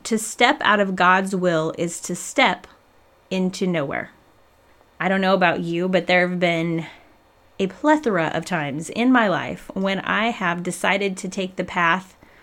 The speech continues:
not so much of least resistance, but the path of Amy's choosing. And sometimes it has led off a cliff,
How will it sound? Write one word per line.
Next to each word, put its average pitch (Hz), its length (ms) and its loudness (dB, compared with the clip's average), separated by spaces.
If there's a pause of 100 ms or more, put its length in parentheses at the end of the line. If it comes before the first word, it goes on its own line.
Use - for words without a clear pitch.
(320)
not 294 240 4
so 370 160 2
much 294 240 4
of 233 120 2
least 233 320 0
resistance, 196 840 0
but 185 440 2
the 196 160 -2
path 285 360 4 (100)
of 202 440 2 (540)
Amy's 226 360 2
choosing. 175 480 -2 (500)
And 214 480 2
sometimes 254 680 2
it 208 120 0
has 208 180 0
led 190 400 0
off 254 200 4
a 247 60 0
cliff, - 460 0